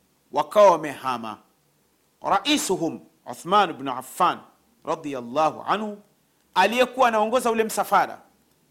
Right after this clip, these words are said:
ambao walihama kutoka Makka kuja Ethiopia. Watu wa kwanza, masahaba wa kwanza kukanyaga ardhi ya Afrika walikuwa masahaba kumi na mbili, wanamume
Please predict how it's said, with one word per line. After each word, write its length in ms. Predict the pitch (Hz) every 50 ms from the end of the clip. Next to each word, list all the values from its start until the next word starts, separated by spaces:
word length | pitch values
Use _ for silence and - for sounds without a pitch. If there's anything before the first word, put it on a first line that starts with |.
| _ _ _ _ _ -
ambao 220 | 160 165 180 202
walihama 480 | 202 185 175 170 170 185 214 220 214 202
kutoka 440 | 208 - 190 - 196 - - 180 175
Makka 580 | 185 214 247 247 247 - - 247 254 247 254 - _ _ _ _ _ _ _ _ _ _
kuja 360 | - - 220 226 226 226 214 190 - _ _ _ _ _ _ _ _ _ _ _ _ _ -
Ethiopia. 680 | 151 - - - 240 240 226 233 175 156 131 113 110 - _ _ _ _ _ _ -
Watu 300 | 147 156 - - 180 175
wa 80 | 180
kwanza, 600 | 175 - - 214 220 214 185 156 139 110 113 113 _ _ _ _ _ _ _
masahaba 560 | 135 160 170 - 175 170 170 202 202 202 202
wa 120 | 185 175 160
kwanza 420 | - - 226 226 233 226 208 208
kukanyaga 680 | 208 - 170 - - 196 196 202 196 190 185 - -
ardhi 500 | - 233 247 247 233 196 185 202 214 208
ya 140 | 196 190 196
Afrika 600 | - 180 - - - - - 214 208 - - 156 - - _ _ _ _ _ _ _ _ _ _ _ _ _ _ _ _ _ _ _ _ _ _ _ _ _ _ _ _ _ _ _ _ _ _ _ _ -
walikuwa 320 | 143 147 160 156 - 185
masahaba 680 | 156 156 - - 151 143 175 185 190 185 190 180 180 190 - _ _
kumi 280 | - - 254 269 269 262
na 140 | 233 220 180
mbili, 400 | 175 170 170 147 117 92 85 _ _ _ _ _ _ _ _ _
wanamume 640 | - 120 117 117 135 180 226 262 247 247 254 240